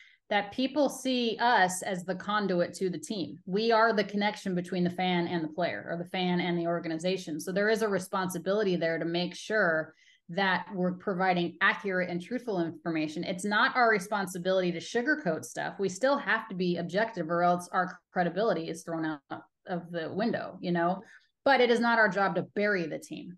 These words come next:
I mean, you can be objective and you can be critical, but you can still be professional about how you go about it. And what frustrates me is that, again, it's, it's, you know, as time has gone on,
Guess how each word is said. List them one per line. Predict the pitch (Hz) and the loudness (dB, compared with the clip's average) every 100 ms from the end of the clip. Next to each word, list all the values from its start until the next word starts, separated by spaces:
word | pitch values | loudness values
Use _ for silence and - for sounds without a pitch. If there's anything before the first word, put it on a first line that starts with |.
| - | -4
I | |
mean, | 185 196 | 0 2
you | 269 | 4
can | 302 | 4
be | 269 240 | 4 4
objective | 185 165 208 220 185 | 2 2 0 0 0
and | 180 | 2
you | 180 | 2
can | 185 | 0
be | 180 | -4
critical, | - - 226 220 170 | -4 -2 0 2 0
but | 170 175 | 0 -2
you | 175 | -2
can | 175 | -2
still | 175 214 | 0 0
be | 190 180 | 0 0
professional | - 170 180 180 185 165 165 | -2 -2 0 0 -2 -2 -2
about | 165 - | -4 -4
how | - 165 170 | 0 2 2
you | 170 | -2
go | 170 165 165 | -2 -4 -4
about | 170 165 165 | -2 -2 -2
it. | - - - _ | -6 -12 -18 _
And | 190 180 170 170 170 - - - - | -4 -2 -2 -2 -8 -16 -20 -18 -2
what | 196 - | -2 4
frustrates | 240 240 - 202 185 226 | 4 4 2 0 0 -2
me | 247 233 196 190 | -2 0 0 -2
is | 196 175 | -4 0
that, | 185 185 196 | 2 2 2
again, | 180 214 175 165 175 | 0 0 0 -2 -4
it's, | - 185 - | -4 -4 -6
it's, | - 185 180 - - - | -6 -6 -8 -18 -20 -10
you | 202 | -4
know, | 175 175 170 - _ _ _ | -2 -2 -4 -12 _ _ _
as | 208 202 | 0 2
time | - 226 240 240 | 0 -2 0 2
has | 233 190 | 0 -2
gone | 196 196 185 | -2 0 0
on, | 208 226 175 170 175 | 0 2 2 2 -2